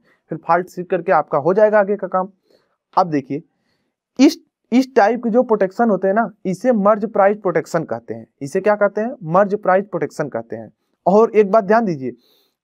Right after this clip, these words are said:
यह पूरी तरीके से काम नहीं करेगा, अभी आगे बताया जाएगा क्यों नहीं करेगा। देखिए मर्ज प्राइस प्रोटेक्शन इस फैक्ट पर आधारित है कि जो दो सिटीज यूज़ की गई हैं वो आइडेंटिकल हो, यानी जब आइडेंटिकल होगा तब ऐसा काम होगा।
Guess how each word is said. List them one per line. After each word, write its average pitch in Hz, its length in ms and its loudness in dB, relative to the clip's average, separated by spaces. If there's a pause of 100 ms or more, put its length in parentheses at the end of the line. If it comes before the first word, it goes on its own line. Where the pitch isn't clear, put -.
(180)
यह 196 240 4
पूरी 233 280 -2
तरीके 233 260 -2
से 226 80 -4
काम 208 240 0
नहीं 156 180 -4
करेगा, 135 280 0
अभी 160 160 0
आगे 170 220 2
बताया 151 240 0
जाएगा 156 200 0
क्यों 180 240 -2
नहीं 139 180 -8
करेगा। 113 420 -8
देखिए 151 280 -6 (460)
मर्ज 220 420 2
प्राइस 226 300 0
प्रोटेक्शन 185 540 -2 (120)
इस 208 140 -4 (100)
फैक्ट 226 300 -2
पर 226 280 0
आधारित 160 540 0
है 156 160 0 (440)
कि 214 320 2 (120)
जो 170 220 4
दो 175 320 2
सिटीज 208 480 -2
यूज़ 208 300 -4
की 202 140 -4
गई 165 200 0
हैं 175 200 -2 (360)
वो 247 280 2
आइडेंटिकल 160 680 -2
हो, 113 140 -16 (160)
यानी 160 260 0 (140)
जब 185 200 2
आइडेंटिकल 175 580 2
होगा 233 200 4
तब 254 260 4
ऐसा 185 200 0
काम 147 200 -2
होगा। 131 220 -6